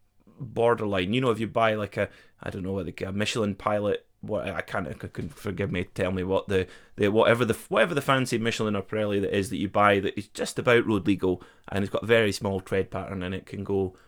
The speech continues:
uh, onto, uh, for track days and things like that. Kinda like that, but on snow. Not very pleasant indeed. Um, and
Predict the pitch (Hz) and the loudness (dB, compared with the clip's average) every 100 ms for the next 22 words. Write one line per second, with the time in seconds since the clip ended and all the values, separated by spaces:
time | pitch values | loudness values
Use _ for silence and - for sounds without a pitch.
0 | - - 95 95 - 95 95 98 95 98 | -20 -10 -6 -4 -2 -2 -2 -6 -6 -8
1 | - - 98 - 90 82 98 92 - - | -10 -4 -4 -4 -8 -10 -10 -10 -12 -12
2 | - - - - 240 202 131 - 107 87 | -14 -16 -18 -2 -2 2 2 6 4 4
3 | - - - 95 90 - 95 90 - _ | -2 -4 2 2 0 -4 -4 -4 -8 _
4 | _ - 107 101 92 87 - 87 87 87 | _ -8 -4 -2 -2 -6 -2 -2 -2 -4
5 | 98 87 95 107 - - - - - 107 | -2 -2 2 0 0 -10 -20 -20 2 6
6 | 101 107 113 - - _ - 123 123 113 | 8 8 6 0 -14 _ 0 6 8 6
7 | 110 | 4